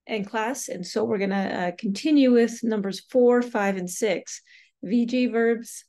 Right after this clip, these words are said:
V C verbs, and the verb be. Okay, so, um, some verbs, like the verb give,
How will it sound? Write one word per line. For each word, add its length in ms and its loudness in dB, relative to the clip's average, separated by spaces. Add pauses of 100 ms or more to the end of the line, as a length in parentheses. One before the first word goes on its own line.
(140)
V 160 -8
C 300 -2
verbs, 420 0
and 260 -8
the 60 -8
verb 360 -8 (200)
be. 380 -10 (2500)
Okay, 340 0 (1040)
so, 460 2 (240)
um, 480 0
some 360 0
verbs, 600 -4 (320)
like 220 -4
the 80 -4
verb 420 -6
give, 460 4